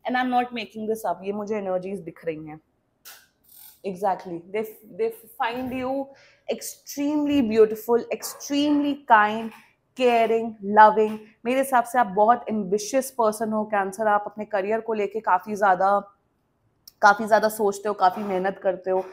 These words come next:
So if you are that ambitious kind of a person, they feel you are someone who is very talented, beautiful। एक all rounder man, एक all rounder woman की एनर्जी होती है ना, ये आपको वैसे देखते हैं। इंटेंशंस बहुत अच्छे, इंटेंशंस में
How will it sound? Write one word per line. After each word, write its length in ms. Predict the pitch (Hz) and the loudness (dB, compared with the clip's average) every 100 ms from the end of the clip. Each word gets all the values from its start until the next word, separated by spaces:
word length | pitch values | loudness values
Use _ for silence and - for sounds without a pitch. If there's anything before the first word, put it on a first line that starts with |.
| - _ - | -20 _ -6
So 120 | 247 | -6
if 120 | 240 | -2
you 60 | 240 | 0
are 80 | 226 | 4
that 260 | 208 208 - | 4 4 0
ambitious 500 | 202 185 214 254 254 254 | -4 -4 -2 -4 -2 0
kind 200 | 240 233 | 0 -2
of 100 | 233 | -4
a 40 | 233 | -2
person, 360 | 233 226 269 277 - - _ _ | -2 -2 0 -2 -2 -14 _ _
they 100 | 196 | -6
feel 320 | 220 240 233 | -6 -6 -6
you 100 | 233 233 | -2 -2
are 40 | 233 | -2
someone 400 | 226 220 226 220 | -4 0 0 -2
who 80 | 226 | -4
is 180 | 220 196 180 - 175 165 | -4 -4 -12 -14 -12 -2
very 300 | 214 214 240 233 | 0 2 0 2
talented, 600 | 214 190 185 190 196 196 196 _ 156 165 | 4 6 2 -4 -6 -6 -8 _ -12 -4
beautiful। 600 | 214 220 220 - 214 214 - _ _ - | -4 -2 -6 -2 -2 -2 -10 _ _ -12
एक 140 | 160 - | -6 4
all 260 | 170 247 269 | 6 6 6
rounder 360 | 226 202 214 240 233 | 8 6 6 2 2
man, 440 | 202 185 202 226 | 2 2 2 0
एक 140 | 226 - 185 | -6 2 6
all 180 | 208 214 | 6 4
rounder 260 | 202 202 208 175 | 0 2 0 0
woman 260 | 202 214 214 | -4 -6 -8
की 80 | |
एनर्जी 340 | 208 196 190 190 | -6 -6 -6 -4
होती 240 | 190 185 | -6 -6
है 60 | 185 | -10
ना, 60 | |
ये 120 | 214 208 | -2 0
आपको 200 | 180 - | 0 0
वैसे 260 | 180 175 - | -4 -4 -6
देखते 320 | 156 - - | -12 -16 -20
हैं। 80 | 143 _ - - _ - | -20 _ -20 -20 _ -8
इंटेंशंस 580 | 214 214 208 208 240 190 | -4 -2 -2 -4 -8 -4
बहुत 300 | 196 196 220 | -2 2 2
अच्छे, 280 | 202 - 190 | 0 -6 -8
इंटेंशंस 600 | 196 202 185 185 226 214 | -4 -4 -6 -8 -10 -8
में 240 | 226 240 | -6 -6